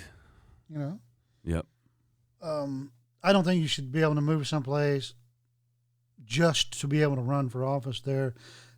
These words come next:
Speaker 1: like the, like some parties do.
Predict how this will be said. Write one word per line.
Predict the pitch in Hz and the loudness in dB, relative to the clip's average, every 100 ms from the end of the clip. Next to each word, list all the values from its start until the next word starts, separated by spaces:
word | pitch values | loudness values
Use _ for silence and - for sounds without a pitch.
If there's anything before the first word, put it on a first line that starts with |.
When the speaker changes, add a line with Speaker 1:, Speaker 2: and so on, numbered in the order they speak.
| _ | _
Speaker 1:
like | 147 151 147 - | -8 -6 -6 -8
the, | 139 143 135 127 123 - _ | -4 -2 0 -2 -8 -16 _
like | 156 151 | -6 -2
some | - 156 | 0 0
parties | - 151 156 147 135 117 | 0 4 4 4 0 0
do. | 143 139 123 | 2 2 2